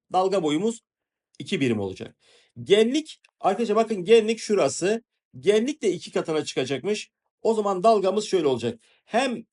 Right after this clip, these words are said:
genliği iki katına çıkacak hem frekansı iki katına. Yani dalga boyu yarıya düşecek. O zaman bakın ben buraya şöyle yeni bir dalga çiziyorum. Şöyle bir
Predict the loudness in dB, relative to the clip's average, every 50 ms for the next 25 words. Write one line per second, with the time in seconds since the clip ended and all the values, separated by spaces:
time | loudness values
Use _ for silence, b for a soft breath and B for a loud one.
0 | -10 -4 -2 -2 0 0 -2 -4 -4 -4 -6 -8 -10 -2 0 0 0 0 -2 -6
1 | -4 -6 -6 -8 -12 -14 -8 -6 -4 -4 -4 -6 _ -6 -6 -4 -4 -4 -4 -2
2 | -2 -2 0 -2 -4 -2 -4 -8 -12 -12 -8 -8 -8 -8 -6 -6 -6 -4 -2 -2
3 | -2 0 2 2 2 2 2 2 2 2 0 -2 -6 _ _ _ -8 -2 0 0
4 | 2 2 0 -2 -4 -8 -6 -6 -6 -6 -4 -6 -6 -6 -4 -6 -4 -4 -4 -4
5 | -2 -2 -4 -4 -2 -2 -2 -2 -2 -6 -12 _ -12 -8 -6 -2 -2 0 0 -2
6 | -2 -4 _ _ _ _ _ _ _ -12 -10 -8 -6 -4 -4 -4 -4 -4 -4 -4
7 | -4 -4 -2 -2 -4 -6 -6 -8 -12 -8 -6 -4 -4 -2 -2 -2 -2 -4 -6 -8
8 | -10 -16 _ _ _ _ _ _ -10 -8 -6 -6 -6 -6 -8 -10 -10 -8 -8 -8
9 | -8 -10 -12 _ _